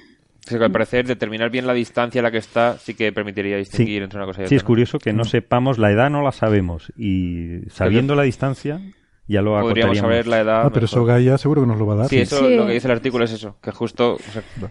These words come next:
Speaker 1: Gaia debería proporcionar la paralaje para saber ya bien a qué distancia está.
Speaker 3: Ujú.
Speaker 2: Ujú.
Speaker 3: Un día deberíamos hacer una discusión entre el paralaje y la paralaje. Pero
Speaker 1: Sí,
Speaker 3: bueno, eso
Speaker 1: yo
Speaker 3: lo
Speaker 1: he dicho
Speaker 3: dejamos
Speaker 1: la,
Speaker 3: para
Speaker 1: yo
Speaker 3: otro
Speaker 1: solía
Speaker 3: día.
Speaker 1: decir el después de la discusión aquel día, digo la, no sé.
Speaker 4: Ah, yo digo el paralaje.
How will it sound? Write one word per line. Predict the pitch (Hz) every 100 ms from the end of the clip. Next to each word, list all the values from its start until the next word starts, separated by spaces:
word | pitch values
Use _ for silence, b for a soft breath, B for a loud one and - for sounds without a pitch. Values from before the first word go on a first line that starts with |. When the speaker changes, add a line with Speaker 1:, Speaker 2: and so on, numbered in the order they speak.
| -
Speaker 1:
Gaia | - 120 123 120 123
debería | 123 117 113 104
proporcionar | 113 104 104 104 101 104
la | 104
paralaje | 104 101 104 - 101 101 - _ - _ - -
para | 107
saber | 101 101 98
ya | 98 95
bien | 95 92 95 - - -
a | 90
qué | 98
distancia | 92 92
está. | 95 - - _ -
Speaker 3:
Ujú. | 95 113
Speaker 2:
Ujú. | 95 98 - - B B B
Speaker 3:
Un | 110
día | 123
deberíamos | 139 147
hacer | 143
una | 135
discusión | 123 127 135
entre | 135 113 -
el | 139
paralaje | 143 131 131 - 120
y |
la | 117 -
paralaje. | 107 104 95 -
Pero | -
Speaker 1:
Sí, | 131 107
Speaker 3:
bueno, | 123
eso | 127
Speaker 1:
yo | 131
Speaker 3:
lo |
Speaker 1:
he | 151
dicho | 120
Speaker 3:
dejamos | 156
Speaker 1:
la, | 160
Speaker 3:
para |
Speaker 1:
yo |
Speaker 3:
otro | 143 113
Speaker 1:
solía | 165
Speaker 3:
día. |
Speaker 1:
decir | 160 165 -
el | 160 190 226
después | 123 - 135
de | 143
la | 147
discusión | 143 139 143 135
aquel | 131 131
día, | 135
digo | 123 123
la, | 131 147 - - - - -
no | 127
sé. | -
Speaker 4:
Ah, | 226
yo | 220 220
digo | 240
el | 208
paralaje. | 190 190 214 226 226